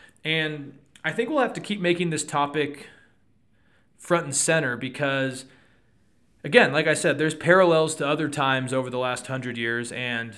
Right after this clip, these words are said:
it doesn't end well, and these people need to be stopped because, yeah. Now, the one thing I, I will say is that I think meeting online and doing all these online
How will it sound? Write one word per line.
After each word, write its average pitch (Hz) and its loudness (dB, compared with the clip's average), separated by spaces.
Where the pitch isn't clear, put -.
it 123 -6
doesn't 180 4
end 156 4
well, 127 0
and 147 -6
these 139 -4
people 165 -4
need 143 -4
to 131 -6
be 113 -6
stopped 123 0
because, 123 -6
yeah. 131 2
Now, 175 4
the 170 4
one 226 4
thing 220 4
I, 156 4
I 151 4
will 170 4
say 104 0
is 113 -8
that 127 -4
I 143 -4
think 214 0
meeting 170 8
online 139 2
and 131 -6
doing 143 0
all 135 2
these 131 -2
online 131 -4